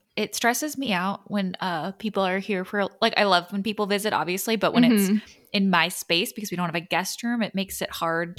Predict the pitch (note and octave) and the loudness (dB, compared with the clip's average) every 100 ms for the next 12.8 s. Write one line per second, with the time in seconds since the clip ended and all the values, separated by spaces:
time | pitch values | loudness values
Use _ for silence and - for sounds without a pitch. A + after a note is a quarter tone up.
0 | - F#3 D#3+ D#3 F3+ - _ _ _ - | -4 -2 -2 -2 -4 -6 _ _ _ -14
1 | E3+ _ G3 - F3+ - F3 - A3 A3 | -14 _ -12 -6 -2 -2 -2 -2 -2 0
2 | A3+ - _ _ - G#3 A3 G#3+ G3+ B3 | -2 -6 _ _ -6 -2 -2 2 2 4
3 | B3+ B3 A#3+ C4 B3+ B3+ B3+ C4 C4+ - | 2 2 4 4 2 2 4 4 2 -4
4 | A3+ F#4+ E4 - F#4 A#4 A4 B3+ A3+ - | -8 -2 0 6 8 8 6 4 4 2
5 | G#3+ F#3+ - G4 A#4 - - - - - | -2 0 0 -2 -2 -4 -6 -8 -10 -14
6 | - _ _ D4 D#4+ D#4 D4+ C4 G#3 G#3 | -18 _ _ 4 8 8 6 4 4 2
7 | G3 F#3+ F#3 F#3 G3 G3 F3+ F3 - - | 2 2 2 2 2 4 6 6 4 2
8 | F#3+ F#3 F3+ F3+ F3+ F#3 G3 - G#3 G3+ | 4 4 4 4 2 0 -4 -10 -6 0
9 | F#3+ G3 C4+ E4+ D#4 F4 G#4+ G#4+ - - | 0 0 -2 0 0 0 0 0 -2 0
10 | G#3+ C4+ - - G#3 C4 D4+ A#3+ - A3 | 0 -2 -8 -14 2 2 4 2 2 0
11 | - F#3 F#3 - F#3+ G#3+ A3+ A#3 A#3+ B3 | -2 -6 -4 -2 -2 -2 0 0 2 0
12 | B3+ - G3 F3+ F3 E3 E3 | -2 -2 0 2 2 2 -2